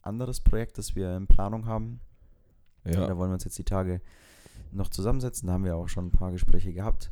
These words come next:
Speaker 1: aber da wollen wir noch, ähm, mit ein paar Leuten reden,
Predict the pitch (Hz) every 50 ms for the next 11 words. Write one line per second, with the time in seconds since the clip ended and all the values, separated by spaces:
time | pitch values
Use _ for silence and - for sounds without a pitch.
0 | - - - 92 90 92 92 90 90 90 82 82 95 90 87 92 90 92 92 90
1 | 87 87 87 90 - - - - - - 85 85 87 85 85 87 80 - - 92
2 | 90 - 92 90 92 98 - - 101 101 92 95 101 101 92 98 98 98 101